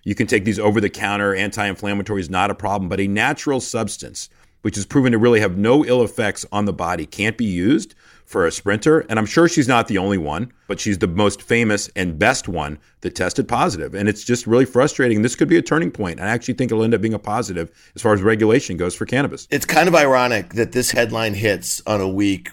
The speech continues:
Speaker 2: where Bill Cosby, accused sex offender who is sitting in jail, I think accused by dozens of women, gets out of jail on a technicality. And when I listen to what you were just saying, Danny, about what this woman is going through, this very accomplished athlete, probably one of the best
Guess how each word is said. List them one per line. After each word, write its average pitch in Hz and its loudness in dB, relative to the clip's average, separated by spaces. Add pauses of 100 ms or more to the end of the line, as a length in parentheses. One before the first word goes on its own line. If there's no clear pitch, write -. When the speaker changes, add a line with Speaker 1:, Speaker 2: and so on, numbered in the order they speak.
Speaker 2:
where 95 0
Bill 107 -2
Cosby, 95 -2
accused 107 -6
sex - -4
offender 90 -6
who 90 -4
is 87 -6
sitting 101 -4
in 92 -6
jail, 90 -2
I 80 -2
think 113 -8
accused 101 -6
by 90 -2
dozens 101 -4
of 90 -4
women, 92 -6
gets 87 -6
out 107 0
of 107 -2
jail 95 0
on 90 -2
a 85 -2
technicality. 85 -6
And 95 -6
when 101 -4
I 143 0
listen 147 -2
to 117 0
what 104 -2
you 101 -6
were 101 -4
just 92 -8
saying, 98 -4
Danny, 104 -4
about 82 -4
what 90 -4
this 92 -8
woman 95 -6
is 85 -8
going 87 -6
through, 98 -6
this 90 -8
very 104 -2
accomplished 92 -6
athlete, 90 -4
probably 165 2
one 135 0
of 110 -2
the 98 -2
best 110 -2